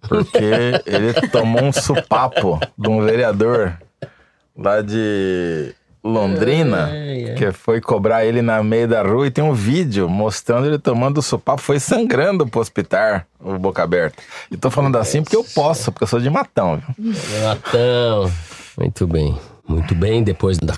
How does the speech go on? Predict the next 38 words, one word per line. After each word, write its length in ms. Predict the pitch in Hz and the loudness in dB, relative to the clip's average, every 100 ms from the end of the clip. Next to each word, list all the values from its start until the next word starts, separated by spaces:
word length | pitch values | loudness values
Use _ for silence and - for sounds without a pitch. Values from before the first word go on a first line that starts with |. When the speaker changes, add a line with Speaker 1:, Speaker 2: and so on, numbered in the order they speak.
| - | -2
Speaker 2:
costumeira 720 | 117 - 120 107 147 170 131 | -2 0 0 2 2 2 2
humilhação 640 | 113 120 113 95 - 123 | 2 4 2 2 2 2
no 80 | 104 | 2
Kinder 300 | 95 113 131 | 2 2 4
Ovo, 340 | 127 151 147 160 - - | 4 4 2 0 -4 -2
vamos 260 | 98 101 - | 0 0 2
pro 100 | 101 | 2
momento 480 | 95 95 110 107 95 | 4 4 2 2 0
de 120 | 92 | 0
ter 380 | - 98 110 110 - - _ _ - | 0 0 2 0 -2 -8 _ _ -4
afago 720 | 85 - 107 131 98 76 67 - _ _ | -4 0 2 2 2 -2 -4 -12 _ _
nos 220 | 87 78 | -4 0
nossos 340 | 80 73 71 76 | -2 -2 -2 0
egos. 500 | 69 - - - - | -2 -4 -8 -10 -10
O 60 | - | -4
Correio 340 | - - 104 | -2 0 2
Elegante. 680 | 113 117 123 92 - - - - - | 2 2 2 0 -2 -4 -6 -10 -8
Isso 160 | 85 - | -6 -2
quando 240 | 90 95 | 0 0
não 100 | 104 | 0
tem 200 | 95 104 | 0 -2
desaforo 580 | 101 101 87 - 92 98 | 0 -2 -2 -2 0 0
de 100 | 95 | -2
Teresina, 600 | 107 113 90 82 82 71 | -2 0 0 0 0 0
né, 140 | 78 | 0
Toledo? 340 | 78 78 67 - - - - | -2 -6 -6 -10 -14 -20 -4
Quem 180 | 131 127 | 0 0
quiser 280 | 117 107 104 | 2 0 0
falar 280 | 104 101 | 0 0
com 120 | 98 104 | 2 0
a 80 | |
gente, 340 | 90 127 156 120 | 2 2 2 0
é 40 | |
só 140 | - 104 | 0 0
mandar 260 | 104 98 101 | 2 2 0
recado 640 | 98 - 95 87 90 - _ _ | 0 0 0 0 0 -4 _ _
pelo 200 | 95 92 | 0 0
Twitter 560 | 87 - 131 147 - | 0 0 0 0 0